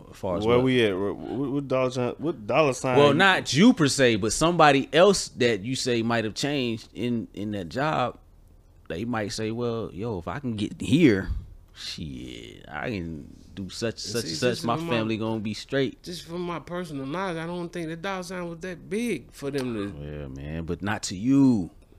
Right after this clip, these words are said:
Speaker 1: And some people just want, and some people just want it, they want that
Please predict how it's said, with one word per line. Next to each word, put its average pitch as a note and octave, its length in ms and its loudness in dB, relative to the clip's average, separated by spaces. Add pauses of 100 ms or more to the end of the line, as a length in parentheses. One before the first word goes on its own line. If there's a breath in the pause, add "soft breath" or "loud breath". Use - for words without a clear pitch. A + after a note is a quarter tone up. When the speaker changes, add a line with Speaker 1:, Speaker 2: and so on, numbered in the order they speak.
(1300)
Speaker 1:
And E2+ 100 -14
some A#2+ 160 -4
people A#2 220 0
just F#2 200 -6
want, G2+ 300 -4 (840)
and E3+ 80 -10
some B3 140 0
people A#3 200 4
just F#3 200 -2
want C3+ 220 4
it, G2 280 -2
they A#2+ 140 -2
want A#2 440 0
that G2+ 180 -4